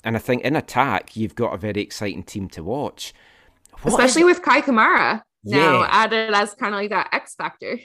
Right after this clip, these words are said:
Speaker 1: Yeah, he would have loved to have scored today. I can guarantee
Speaker 2: I
Speaker 1: that.
Speaker 2: bet.
Speaker 1: And I,
Speaker 2: <laughs>
Speaker 1: I'm a big fan of Kai. I just, I wish it had worked out here. There was lots of murmurs that he denied and other players denied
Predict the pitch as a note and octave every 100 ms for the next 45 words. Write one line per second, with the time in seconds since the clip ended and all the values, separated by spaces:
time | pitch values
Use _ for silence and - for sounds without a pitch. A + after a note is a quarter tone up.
0 | _ A#2+ C#3+ A#2 D#2 - E3 G3+ G3+ G#2+
1 | A2+ C3+ - B2+ A#2 - B2 A2+ - A2
2 | G2+ F#2+ F#2+ A2 G2+ B2 B2 A#2 - A#2
3 | G2 F#2+ F2+ D#3+ C#3+ G#2+ G#2 G#2 - -
4 | - D#3 D#3 F#3 G#3 E3 - A#2 A#2+ A#2+
5 | - F2 E2+ E2 G#2+ C#3+ - - A#2+ -
6 | - B2 G2 A2 - A2 G2+ - A#2 A#2+
7 | A#2+ A2 _ _ _ _ _ _ - A#2
8 | A2 A2 A2 A#2+ - B2 A2+ G#2 G#2 A#2
9 | A2+ A#2 A2+ A2+ G#2 - - G#2+ G2+ G2
10 | - G2 G#2+ G#2+ G#2 G#2 G2 G2+ G2 G2+
11 | G#2+ G#2+ G2 F#2+ F#2+ - A2 A2 G#2+ -
12 | G2 G2+ G#2 G#2 G#2